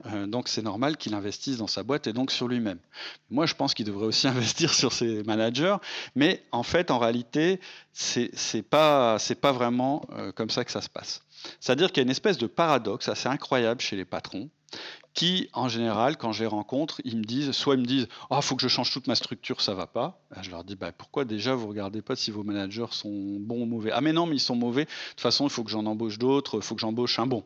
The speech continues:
Et le réflexe, c'est toujours d'aller voir à l'extérieur, payer cher quelqu'un qui est déjà formé, plutôt que de former que-, qu'on-,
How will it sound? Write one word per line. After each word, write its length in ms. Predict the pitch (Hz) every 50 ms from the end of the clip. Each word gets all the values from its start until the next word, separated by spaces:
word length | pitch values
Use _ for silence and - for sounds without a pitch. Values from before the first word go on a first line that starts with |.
| _ _ _ _ _ _ _ _ -
Et 80 | 113 120
le 80 | 139
réflexe, 400 | 135 147 156 - - 196 175 -
c'est 80 | - 120
toujours 240 | - - 180 165 147
d'aller 160 | 127 120 120
voir 200 | 120 131 123 120
à 40 | 123
l'extérieur, 800 | 127 123 - - - 135 117 123 135 139 175 208 214 175 123 - - - - - - _ _ _ _ _
payer 240 | - 139 123 123 127
cher 340 | 123 - - 160 165 151 -
quelqu'un 340 | - 131 117 - - 143 143
qui 120 | - -
est 40 | 113
déjà 280 | 117 120 113 117 117 110
formé, 340 | - - 117 131 165 196
plutôt 240 | 185 - 131 - 156
que 60 | 151
de 80 | 123 120
former 340 | - - 127 127 143 160 165
que-, 220 | 160 143 110 107
qu'on-, 280 | 110 - 117 120 120